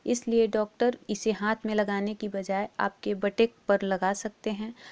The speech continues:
अगर आपको टीटी का इंजेक्शन लेने के बाद पेन ज़्यादा हो तो आप इसे बर्फ़ से सिकाई कर सकती हैं। पेन को कम करने के लिए किसी भी तरह का पेन किलर मेडिसिन लेने से बचें। अगर मेडिसिन लेना बहुत ज़रूरी लगे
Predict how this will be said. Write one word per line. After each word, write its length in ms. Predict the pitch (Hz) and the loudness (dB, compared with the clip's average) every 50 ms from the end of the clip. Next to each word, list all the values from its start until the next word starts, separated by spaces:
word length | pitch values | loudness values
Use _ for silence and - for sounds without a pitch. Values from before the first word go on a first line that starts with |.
| - - - | -16 -8 -4
अगर 260 | 220 220 240 247 - - - - | 0 2 2 0 0 -2 -2 -2
आपको 460 | 208 208 - _ - - 220 226 240 240 - - | -2 -2 -2 _ -6 -2 0 0 0 0 -2 -4
टीटी 320 | - 220 214 214 240 240 | -2 -2 -2 -2 -4 -6
का 140 | 240 - 226 | -2 -2 -2
इंजेक्शन 560 | 220 214 214 208 202 214 208 202 - - 226 | -2 -2 -4 -2 -2 -4 -4 -6 -6 -6 -4
लेने 340 | 226 214 208 202 202 208 220 | -2 -2 0 0 0 -2 -4
के 100 | 214 - 202 | -4 -6 -4
बाद 220 | 196 196 196 196 - - | -2 -2 -4 -4 -6 -4
पेन 200 | - 214 214 208 202 | -4 -2 0 0 -2
ज़्यादा 340 | - 202 196 196 190 233 240 | 0 0 0 0 2 2 0
हो 220 | 226 208 208 233 - - - - - _ - | 0 0 -4 -6 -6 -12 -20 -20 -20 _ -6
तो 80 | - 214 | -2 0
आप 180 | 214 202 202 - - | 2 2 2 0 -4
इसे 240 | 208 - - 220 | -8 -4 -2 -4
बर्फ़ 320 | 208 196 - 214 220 - - | -2 0 0 0 0 0 -2
से 200 | - - 214 208 | -8 -6 -4 -4
सिकाई 400 | - - 208 - 208 202 202 202 - | -4 -6 -6 -4 -2 -2 -2 -2 -2
कर 120 | - 208 220 | -2 -2 -2
सकती 440 | 220 - 233 233 - - - 240 233 | -2 -2 -4 -4 -4 -4 -4 -4 -2
हैं। 220 | 226 233 233 240 - - - - _ _ - | -2 -4 -6 -6 -10 -18 -20 -20 _ _ 0
पेन 200 | - 240 254 262 | 2 2 2 2
को 140 | 254 - 240 | 2 2 0
कम 260 | 240 - 240 240 247 240 | 0 2 0 0 0 2
करने 320 | 240 233 226 226 220 220 | 0 0 0 0 -2 -4
के 160 | 208 - 226 | -2 -2 -2
लिए 200 | 220 220 220 220 208 - | 0 2 0 0 -2 -2
किसी 260 | - 220 - - 240 | -6 -4 -2 0 0
भी 120 | 226 220 226 | 0 0 0
तरह 280 | 233 - 226 220 214 214 | 0 0 0 2 2 0
का 180 | 214 - 214 208 - _ - | 2 0 -2 -2 -2 _ 0
पेन 200 | 220 226 226 233 | 0 2 2 0
किलर 380 | 233 - 214 208 214 220 214 214 | -2 -2 -2 0 0 0 0 0
मेडिसिन 560 | 208 208 208 208 202 208 202 - 214 214 208 | -2 0 -2 0 0 -2 -2 -2 -4 -4 -2
लेने 320 | 208 202 196 196 202 202 | -2 -2 -2 -2 -2 -4
से 160 | 196 - 196 | -4 -6 -8
बचें। 360 | 185 185 185 180 - - 226 277 - _ - - - - - - | -4 -4 -4 -4 -4 -6 -6 -6 -8 _ -20 -20 -20 -14 -6 -4
अगर 220 | 220 220 233 233 | 0 4 4 4
मेडिसिन 540 | 233 226 233 226 220 240 226 - - 240 254 | 4 4 2 2 2 0 0 0 0 0 2
लेना 300 | 262 247 240 226 226 233 220 214 | 2 2 2 2 0 -2 -2 -2
बहुत 360 | 202 190 208 214 202 190 - | -4 -2 -2 -4 -6 -6 -4
ज़रूरी 400 | - 196 196 196 202 202 226 240 | -4 -4 -2 -2 -2 0 2 2
लगे 340 | 240 220 202 190 196 208 | 2 2 0 0 -4 -6